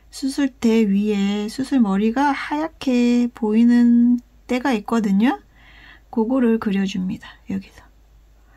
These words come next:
또 얘가 많으면 예쁜 것 같아요. 이쪽에도 수술대가 있으니까 요런 거 그려주고 이쪽도 그려줍니다.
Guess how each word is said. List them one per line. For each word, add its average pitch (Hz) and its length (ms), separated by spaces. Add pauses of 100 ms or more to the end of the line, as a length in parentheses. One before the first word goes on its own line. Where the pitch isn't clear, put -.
(360)
또 240 140
얘가 214 280
많으면 214 760
예쁜 196 340
것 214 80
같아요. 190 840 (480)
이쪽에도 220 800
수술대가 226 680
있으니까 220 1120
요런 202 280
거 202 240
그려주고 202 560 (2000)
이쪽도 247 680
그려줍니다. 196 840